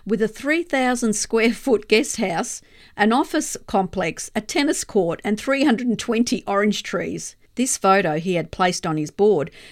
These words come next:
was a photo he had cut out of a Dream Homes magazine four years earlier. If this doesn't start you visualizing, I don't know what will. Set aside time each and every day to visualize every one of your goals as already complete.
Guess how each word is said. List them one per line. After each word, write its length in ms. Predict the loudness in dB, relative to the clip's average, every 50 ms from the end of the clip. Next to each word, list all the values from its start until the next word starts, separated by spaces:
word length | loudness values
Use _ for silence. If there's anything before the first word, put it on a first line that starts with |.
| -8 -2
was 180 | 0 0 2 0
a 60 | -2
photo 540 | 0 2 4 4 4 4 2 2 2 2 0
he 180 | 0 0 0
had 180 | 0 0 -2 -6
cut 240 | -4 -2 -2 0 2
out 180 | 2 2 0
of 80 | 0 -2
a 60 | -6
Dream 420 | -6 -4 -2 0 2 2 2 2
Homes 380 | 0 0 -2 -2 -2 -4 -4 -4
magazine 920 | -4 -4 -4 -4 -6 -6 -4 -2 0 0 0 0 0 -2 -4 -6 -8 -8 -10 -16 -20 -20 _
four 380 | -6 2 4 6 6 6 6
years 380 | 4 4 2 4 4 4 4 4
earlier. 560 | 4 4 4 4 2 2 0 -2 -4 -6 -10 -14 _ _ -20 -20 -20 -20 -20 -20 -20 _ _
If 240 | -2 -2 -2 0 -2
this 240 | 2 2 2 2 4
doesn't 380 | 4 2 4 4 2 0 -2
start 400 | -2 -2 2 4 4 4 4 4
you 200 | 4 2 2 2
visualizing, 960 | 2 2 2 2 4 4 4 4 4 2 2 2 0 0 -2 -4 -4 -4 -6 -8 -8 -16 -12 0
I 240 | 4 6 8 8 8
don't 280 | 8 8 6 6 6
know 220 | 6 6 6 6 6
what 240 | 4 2 0 0 2
will. 360 | 2 2 2 2 -2 -4 -8 -12 _ _ -20 _ _ _
Set 280 | -10 -4 -2 2 2
aside 480 | 2 2 2 0 2 2 2 2 0 0
time 360 | -2 -2 0 0 2 2 4
each 280 | 2 2 0 0 -2 -2
and 100 | 0 0
every 240 | 0 0 0 0
day 300 | 0 2 0 0 0 0
to 100 | -2 -4
visualize 680 | -4 -2 -2 -2 0 0 0 0 2 2 2 0 -2 -2 -4
every 300 | -4 -4 -2 -2 -2 -2
one 220 | -2 0 0 0 0
of 120 | 0 0
your 200 | 2 2 2 0
goals 340 | -2 -2 -2 -2 -4 -4 -6
as 140 | -6 -4 -2
already 280 | 0 0 0 0 -2
complete. 640 | -4 -4 -8 -8 -6 -6 -6 -4 -4 -6 -8 -12